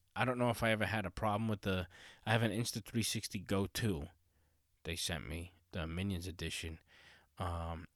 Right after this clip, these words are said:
I don't think I've ever had overheating issues with that. But with the GoPro, those fuckers always overheat. I don't understand what the fuck. They,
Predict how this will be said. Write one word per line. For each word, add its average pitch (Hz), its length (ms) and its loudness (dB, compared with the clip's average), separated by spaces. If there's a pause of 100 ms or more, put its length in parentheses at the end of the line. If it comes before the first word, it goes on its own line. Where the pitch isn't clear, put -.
(120)
I 113 80 4
don't 147 160 4
think 147 160 2
I've 107 160 2
ever 107 180 2
had 98 360 0 (100)
overheating 95 880 -6
issues 82 420 -8
with 82 140 -12
that. 78 280 -8 (580)
But 104 340 4
with 117 160 0
the 113 80 2
GoPro, 170 680 10 (160)
those 156 280 12
fuckers 98 420 0
always 107 280 4
overheat. 82 600 -4
I 117 100 6
don't 107 220 4
understand 92 580 -2
what 123 200 2
the 110 60 -2
fuck. 110 300 0
They, 139 220 4